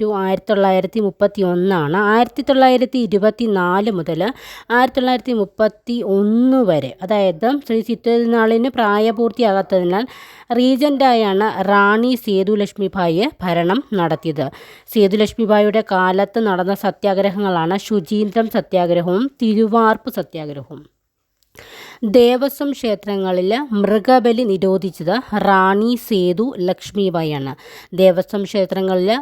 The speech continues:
മൃഗബലി നിരോധിച്ചത് ആരാണ്? റാണി സേതു ലക്ഷ്മിബായി. തെക്കൻ തിരുവിതാംകൂറിൽ നിലനിന്നിരുന്ന ദേവദാസി സമ്പ്രദായം നിർത്തലാക്കി. അപ്പം ദേ-, നമ്മുടെ ദേവസ്വം ക്ഷേത്രങ്ങളിൽ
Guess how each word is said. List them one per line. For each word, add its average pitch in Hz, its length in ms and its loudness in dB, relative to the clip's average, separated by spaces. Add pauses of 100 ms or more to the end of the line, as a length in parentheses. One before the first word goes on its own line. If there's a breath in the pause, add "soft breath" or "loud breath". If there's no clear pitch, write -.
(200)
മൃഗബലി 202 580 2
നിരോധിച്ചത് 185 560 -4
ആരാണ്? 190 320 0 (300)
റാണി 175 400 2 (140)
സേതു 185 300 -2 (260)
ലക്ഷ്മിബായി. 170 640 -2 (560 loud breath)
തെക്കൻ 240 400 0
തിരുവിതാംകൂറിൽ 214 720 0 (120)
നിലനിന്നിരുന്ന 185 680 0 (240)
ദേവദാസി 226 720 2 (100)
സമ്പ്രദായം 185 600 2
നിർത്തലാക്കി. 160 540 -2
അപ്പം 254 160 -4 (200)
ദേ-, 185 300 2
നമ്മുടെ 185 260 0 (160)
ദേവസ്വം 190 420 0
ക്ഷേത്രങ്ങളിൽ 190 640 -2